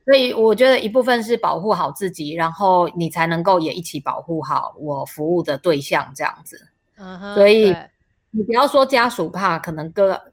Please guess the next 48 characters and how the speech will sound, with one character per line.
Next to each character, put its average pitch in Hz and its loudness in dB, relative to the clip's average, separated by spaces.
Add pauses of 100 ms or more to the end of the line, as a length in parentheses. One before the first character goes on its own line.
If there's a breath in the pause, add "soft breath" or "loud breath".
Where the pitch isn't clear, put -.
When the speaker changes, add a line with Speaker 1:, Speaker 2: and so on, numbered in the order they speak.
(140)
Speaker 1:
那 220 -4
个 180 0
长 156 -4
辈 185 4
怕， 170 0
我 180 0
们 202 2
自 262 -2
己 202 0
的 175 2
同 165 -2
仁 165 -2
可 165 -6
能 156 -8
也 151 -6
会 190 2
有 147 -2
点 143 -6
担 147 -4
心。 143 -10 (380)
对， 202 4
啊， 175 4
所 214 4
以 214 4
我 190 -2
觉 214 2
得 202 2
在 226 0
这 208 -2
样 233 2
的 185 0
情 175 -6
况 202 0
之 196 -4
下， 196 -2
真 190 -2
的 175 -4
就 180 -6
是 190 -4
做 180 0
好 139 -8 (140)
自 208 -4
我 156 2
的 143 -2
保 139 -2
护， 160 -4
然 147 -8
后 175 2